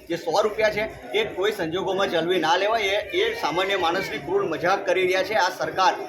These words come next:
એટલે જનતાએ જાગવાની જરૂર છે કે આ રીતે જો આ, આ સો રૂપિયા તમને આપવામાં આવે કે સો રૂપિયા એક વ્યક્તિના, તો કેવી રીતે ચલાવી શકાય? આ, આ બિલકુલ લે-, ચલાવી નહીં શકાય. આગામી, હજુ પણ જો સુધારો કરવામાં નહીં આવે તો, અ,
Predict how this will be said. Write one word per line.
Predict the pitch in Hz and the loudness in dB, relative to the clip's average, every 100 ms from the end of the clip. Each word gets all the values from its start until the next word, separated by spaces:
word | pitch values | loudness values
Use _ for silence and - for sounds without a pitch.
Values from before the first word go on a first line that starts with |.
| - | -6
એટલે | 180 262 | 2 2
જનતાએ | 175 175 196 214 | 4 2 2 2
જાગવાની | 180 151 170 185 202 | 4 0 0 0 2
જરૂર | 175 180 196 | 4 4 2
છે | 220 | -2
કે | 254 - - | -2 -8 -2
આ | 180 185 | 2 4
રીતે | 208 208 196 | 2 2 0
જો | 208 | 0
આ, | 202 170 | 0 0
આ | 180 - 175 190 | 0 2 2 2
સો | - 180 202 | 0 2 2
રૂપિયા | 196 202 208 208 - | 2 4 6 4 2
તમને | 185 196 | 0 2
આપવામાં | 180 - 202 202 196 | 2 2 2 4 4
આવે | 180 208 165 - - | 4 2 0 -4 -6
કે | 175 | -6
સો | 170 170 | -2 2
રૂપિયા | 208 202 202 | 2 2 2
એક | 196 196 | 2 0
વ્યક્તિના, | 190 - 196 202 | -2 -2 -2 -2
તો | 208 | -2
કેવી | 190 226 | -4 -2
રીતે | 254 254 | 0 0
ચલાવી | 226 190 185 | 2 2 2
શકાય? | 185 143 127 - - - | 0 -2 -4 -6 -6 0
આ, | 175 | 2
આ | 208 - 156 190 160 | 2 2 0 0 -2
બિલકુલ | 156 214 208 | -4 -2 -2
લે-, | 175 175 175 | 0 2 2
ચલાવી | 180 170 185 | 2 2 2
નહીં | 190 | 0
શકાય. | 196 214 240 | -2 0 2
આગામી, | 156 180 196 202 - 156 160 | 2 0 -2 -4 -4 -4 -2
હજુ | 208 | -2
પણ | 233 233 | 0 0
જો | 202 196 | 0 -2
સુધારો | 185 185 185 | 0 2 2
કરવામાં | 180 175 180 175 | 2 2 2 2
નહીં | 160 165 190 | 0 0 2
આવે | 208 247 - - - | 2 0 -4 -14 -4
તો, | 196 | 2
અ, | 208 214 160 170 | 4 4 4 4